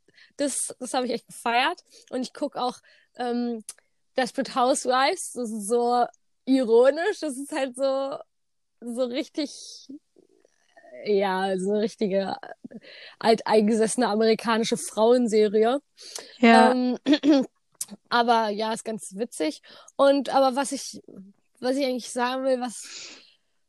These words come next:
Speaker 1: glaub ich, schon jeder kennt, aber was halt wirklich echt gut ist, ist The Handmaid's Tale. Hast du das geguckt?
Speaker 2: Nee, ist es der, äh, gibt's nur den,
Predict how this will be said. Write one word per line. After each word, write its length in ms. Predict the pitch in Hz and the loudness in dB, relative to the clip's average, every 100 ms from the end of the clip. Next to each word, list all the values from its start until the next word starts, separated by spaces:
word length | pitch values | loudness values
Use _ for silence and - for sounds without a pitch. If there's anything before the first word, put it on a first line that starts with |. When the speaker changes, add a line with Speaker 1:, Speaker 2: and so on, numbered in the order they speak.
| _ _ | _ _
Speaker 1:
glaub 240 | 269 277 285 | 2 4 4
ich, 100 | - | 0
schon 220 | 311 277 | -4 -2
jeder 300 | 285 311 320 - | 0 2 2 0
kennt, 340 | - 285 302 | -8 -8 -4
aber 260 | 254 262 254 | -2 -2 -2
was 160 | 262 240 | -6 -8
halt 220 | 269 220 233 | -10 -10 -10
wirklich 360 | 277 277 - | -10 -12 -18
echt 300 | - 262 - | -10 -10 -8
gut 220 | - 262 220 | -8 -6 -6
ist, 120 | - | -6
ist 280 | 240 - - | -8 -8 -8
The 100 | 233 | -6
Handmaid's 540 | 240 240 233 226 - | -6 -8 -10 -8 -10
Tale. 480 | - 220 220 208 202 | -8 -6 -6 -6 -8
Hast 180 | 196 - | -10 -10
du 40 | |
das 140 | 226 - | -10 -10
geguckt? 480 | 277 320 359 - - _ - - _ _ _ _ _ | -6 -4 -4 -10 -20 _ -20 -20 _ _ _ _ _
Speaker 2:
Nee, 360 | 226 226 226 202 | 8 10 10 8
ist 140 | 240 294 | 6 4
es 80 | |
der, 180 | 294 262 - | 4 2 4
äh, 260 | 240 226 226 | 6 8 6
gibt's 280 | 254 - | 0 0
nur 100 | 320 | 4
den, 280 | 320 311 349 | 6 4 2